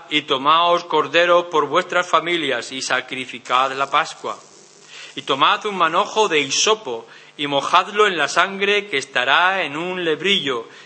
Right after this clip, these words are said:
y untad el dintel y los dos postes con la sangre que estará en el lebrillo. Ninguno de vosotros salga de las puertas de su casa hasta la mañana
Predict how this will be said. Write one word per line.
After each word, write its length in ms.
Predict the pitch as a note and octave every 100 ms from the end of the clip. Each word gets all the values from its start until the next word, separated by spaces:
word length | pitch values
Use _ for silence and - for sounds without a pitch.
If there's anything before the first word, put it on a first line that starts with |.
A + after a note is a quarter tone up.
| -
y 140 | C3+ C#3+
untad 540 | C#3 C3 E3 F#3+ G3+ F3+
el 160 | D#3+
dintel 720 | D3 C#3+ C3 E3+ G3 E3 B2 - - - -
y 140 | D3
los 160 | D3 C3+
dos 220 | F#3 G3
postes 640 | - F#3 G#3+ - D3 C#3
con 200 | - C#3
la 100 | C3+
sangre 480 | - F3+ G3 G3 F#3+
que 80 | D#3
estará 480 | D3 C3+ C#3+ D#3+ D#3
en 80 |
el 140 | D3+ C#3+
lebrillo. 520 | C#3 D3+ D#3 C3+ C3
Ninguno 540 | C3 C3 C3 A3+ B3
de 60 | A#3
vosotros 600 | A3 G#3+ G3+ G3+ G#3 G3
salga 380 | G3+ A3 A3+ A3+
de 80 | G#3+
las 260 | G#3 -
puertas 440 | G3+ A#3 A3+ G#3+ G3+
de 60 |
su 200 | G3+ G3
casa 320 | - A3+ -
hasta 200 | E3+ -
la 100 | C#3
mañana 420 | C3 C3 C3 A#2